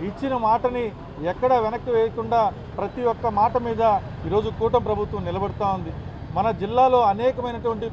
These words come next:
పారిశ్రామిక, ఆ, పరిశ్రమలు తీసుకురావడానికి ఈరోజు కూటమి ప్రభుత్వం ముందరకు వస్తూ ఉంది. ఎయిర్‌పోర్ట్ కూడా ఫైనల్ అయిపోయింది. ఎయిర్‌పోర్ట్ కూడా త్వరలో శాంక్షన్ అవుతోంది. ఇలా ప్రజలకి ఉపయోగపడేటటువంటి అన్ని అంశాలని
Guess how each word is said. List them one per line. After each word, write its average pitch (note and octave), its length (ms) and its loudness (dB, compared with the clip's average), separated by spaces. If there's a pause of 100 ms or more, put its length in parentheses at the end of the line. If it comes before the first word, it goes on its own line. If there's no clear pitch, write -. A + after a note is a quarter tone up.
పారిశ్రామిక, A3+ 840 0 (440)
ఆ, G3 140 0
పరిశ్రమలు B3 600 0
తీసుకురావడానికి A3+ 760 -2
ఈరోజు G3+ 380 -4
కూటమి G#3+ 280 -4
ప్రభుత్వం F#3+ 360 -6
ముందరకు F#3 280 -6
వస్తూ F3 200 -6
ఉంది. F3 240 -6 (380)
ఎయిర్‌పోర్ట్ A#3 460 2
కూడా A3+ 380 2 (400)
ఫైనల్ A#3 260 0
అయిపోయింది. A#3 460 -2
ఎయిర్‌పోర్ట్ A#3 420 0
కూడా A3 160 0
త్వరలో G#3 400 -4
శాంక్షన్ G3+ 320 -6
అవుతోంది. G3 340 -8
ఇలా G3+ 160 -2
ప్రజలకి A#3 720 -4 (240)
ఉపయోగపడేటటువంటి A3+ 880 0
అన్ని A3 300 -4
అంశాలని A3+ 680 -4